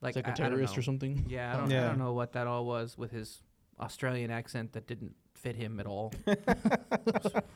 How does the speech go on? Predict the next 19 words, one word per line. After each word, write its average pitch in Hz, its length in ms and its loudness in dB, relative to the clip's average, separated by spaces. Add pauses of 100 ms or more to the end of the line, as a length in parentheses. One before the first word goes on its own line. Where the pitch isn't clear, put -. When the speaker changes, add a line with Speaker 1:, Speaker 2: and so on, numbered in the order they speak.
(280)
Speaker 1:
weird. 123 220 -6 (180)
I 190 40 0 (340)
don't 135 180 -6
get 135 200 0
it. 135 100 2 (120)
It 160 60 -2
was 185 160 0
like 226 140 0
a 175 80 2
boy 135 280 4
version 135 680 0
of, 110 460 -2 (120)
um, 107 580 -4 (2000)
just - 200 -10
kidding, 101 240 -6
I 101 60 -4
have 104 120 -6
no 104 120 -8
idea. 113 260 -8